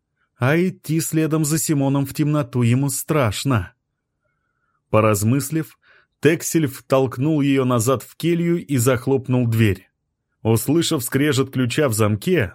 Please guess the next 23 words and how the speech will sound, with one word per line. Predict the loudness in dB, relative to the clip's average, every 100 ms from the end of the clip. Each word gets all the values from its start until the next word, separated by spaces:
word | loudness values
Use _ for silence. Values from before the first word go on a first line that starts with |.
| -4
надо | -2 -2 0
полагать, | 0 0 0 -2 0
тоже | 0 0 -2
серебряным, | 0 0 2 0 -2 -4 -6 -10 _ _ _ -2
Лидия | 2 2 2 0
вспомнила | 0 -6 0 0 2 0 0
о | 0
сыворотке, | -2 -4 0 0 -2 -2 -6 -4
изготовленной | -4 -2 0 0 0 0 0 0 2
доктором | 2 2 0 0 0
Тайсом | -2 -2 -2 -2 -4 -4 _ _ _
и, | -2 0
очевидно, | 0 0 0 0 2 0
принятой | 2 2 2 0 -2
Текселем | 0 -2 -2 -2 0 2
в | 0
недавнее | 0 2 2 2 0 2
время. | 2 0 -2 -8 -18 _ _ _ _
Что | -20 -6 -2 0
бы | 0
Симон | 0 0 0 2 2
ни | 0
говорил, | 2 2 2 0 -2 -8